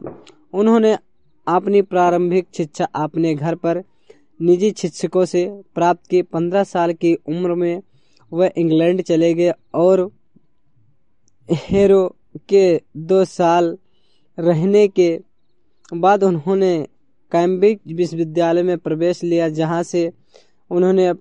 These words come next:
प्राकृतिक विज्ञान के स्नातक की डिग्री प्राप्त की। उन्नीस सौ बारह में भारत लौटने के बाद वह सीधे राजनीति से जुड़े गए। यहाँ तक कि छात्र जीवन के दौरान भी वह विदेशी हुकूमत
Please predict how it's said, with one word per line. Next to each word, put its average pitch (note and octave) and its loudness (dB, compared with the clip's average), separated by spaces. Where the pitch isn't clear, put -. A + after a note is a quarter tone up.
प्राकृतिक F3 0
विज्ञान E3 0
के F3 -2
स्नातक E3 -4
की F3+ 2
डिग्री D#3 0
प्राप्त E3 -4
की। E3 0
उन्नीस G#3 2
सौ G#3+ 2
बारह F3+ 4
में F#3 2
भारत E3 -2
लौटने E3 0
के F3 -2
बाद D#3+ 0
वह F3+ -2
सीधे E3 -2
राजनीति D3+ -2
से G3+ 4
जुड़े F3+ 4
गए। D#3+ 4
यहाँ G3+ 0
तक G3 2
कि G#3+ 4
छात्र G3+ 0
जीवन F3+ 2
के F3+ -2
दौरान E3+ 0
भी E3+ -2
वह E3 0
विदेशी D#3 -2
हुकूमत D#3+ -2